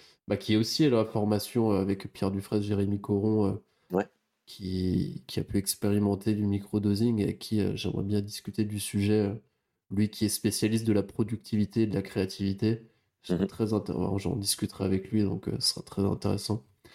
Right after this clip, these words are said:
Speaker 2: Ouais, ça
Speaker 1: Et
Speaker 2: rejoint les principes un peu d'homéopathie avec des,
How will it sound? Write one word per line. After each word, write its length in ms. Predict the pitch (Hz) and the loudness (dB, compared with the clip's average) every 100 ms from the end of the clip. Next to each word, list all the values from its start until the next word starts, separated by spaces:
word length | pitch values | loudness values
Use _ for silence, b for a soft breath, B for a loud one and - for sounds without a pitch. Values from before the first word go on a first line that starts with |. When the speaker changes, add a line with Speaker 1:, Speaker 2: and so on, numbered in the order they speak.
| B B 71 | B B 0
Speaker 2:
Ouais, 180 | 78 80 | 0 2
ça 140 | - | 2
Speaker 1:
Et 0 | |
Speaker 2:
rejoint 320 | 73 73 78 | 2 2 2
les 60 | 73 | 2
principes 460 | 78 76 85 - | 0 -2 -4 -2
un 160 | 71 67 | 0 0
peu 160 | - 78 | 0 0
d'homéopathie 680 | 76 73 71 73 - 90 | 2 2 0 -2 -2 0
avec 180 | 76 71 | 0 0
des, 180 | 69 | -2